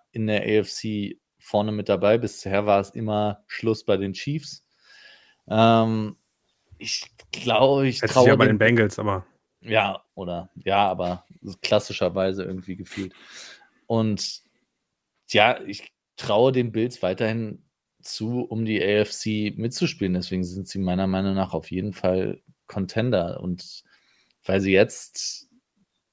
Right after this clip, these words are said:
Speaker 1: das erste Spiel wirklich sehr unglücklich verloren haben und jetzt in London, also daraus drehe ich denen noch keinen Strick. Für mich sind die Bills ein, einer der drei Top-Contender in der A F C.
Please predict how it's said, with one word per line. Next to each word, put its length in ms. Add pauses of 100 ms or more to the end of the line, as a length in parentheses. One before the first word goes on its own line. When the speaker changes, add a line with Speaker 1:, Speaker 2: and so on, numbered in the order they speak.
Speaker 1:
das 260
erste 300
Spiel 260
wirklich 280
sehr 200
unglücklich 360
verloren 380
haben 120
und 160
jetzt 220
in 140
London, 600 (1800)
also 220
daraus 380
drehe 160
ich 100
denen 160
noch 140
keinen 240
Strick. 420
Für 160
mich 280
sind 200
die 80
Bills 460
ein, 340 (520)
einer 520
der 220
drei 300
Top-Contender 760
in 100
der 100
A 180
F 100
C. 240